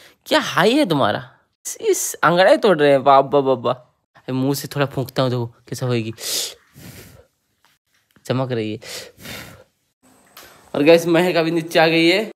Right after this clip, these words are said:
मालिश लेगी दादी के पास से, मम्मी के पास पाओ गेलू हो रही है। बाप वाली, बाप वाली, गेलू, गेलू होता है मेरे बच्चे, गेलू होता है। अब वो यहाँ पानी दे रहे हैं पौधे सब में। पाइप, बड़ा पाइप ज्वाइंट कर दी, निकाल दिया था मैं। अम्मी,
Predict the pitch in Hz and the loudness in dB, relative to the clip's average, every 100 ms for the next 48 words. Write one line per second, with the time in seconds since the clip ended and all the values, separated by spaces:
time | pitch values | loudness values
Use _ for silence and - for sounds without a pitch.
0 | - 127 143 165 160 160 156 185 160 143 | -8 -4 -2 -2 -2 -4 -4 0 2 2
1 | 147 156 139 143 - 180 - _ _ - | 0 -2 -2 -2 -4 -10 -10 _ _ -6
2 | 135 147 160 165 165 160 - 202 147 135 | -2 2 2 2 0 0 0 0 2 2
3 | 135 131 117 113 196 190 120 113 117 - | 2 -2 -2 -2 2 2 2 -4 -4 -12
4 | - - 196 226 220 156 139 123 120 123 | -20 -14 2 6 6 4 2 2 0 -8
5 | - _ _ - 156 185 220 294 196 185 | -18 _ _ -10 0 4 4 4 0 4
6 | 214 269 294 254 214 185 143 139 - 131 | 4 4 -2 2 2 2 0 -4 -8 -8
7 | 143 196 208 247 - 127 127 - - 151 | 2 2 4 0 -2 -8 -12 -14 -6 -4
8 | 143 170 175 - 139 156 143 131 131 131 | -2 -2 -2 0 0 0 0 0 0 -4
9 | - - 143 135 135 127 117 127 - - | -14 -6 -4 -2 -4 -8 -10 -12 -14 -20
10 | _ - 160 170 151 165 180 190 175 156 | _ 0 2 2 4 4 4 2 -2 2
11 | 175 170 156 135 135 127 - - _ - | 0 0 -4 -4 -6 -12 -20 -20 _ -10
12 | 143 165 156 143 139 135 135 123 - _ | 2 2 4 -2 -4 -8 -8 -12 -20 _
13 | _ - - 196 262 285 240 | _ -20 -6 2 6 6 4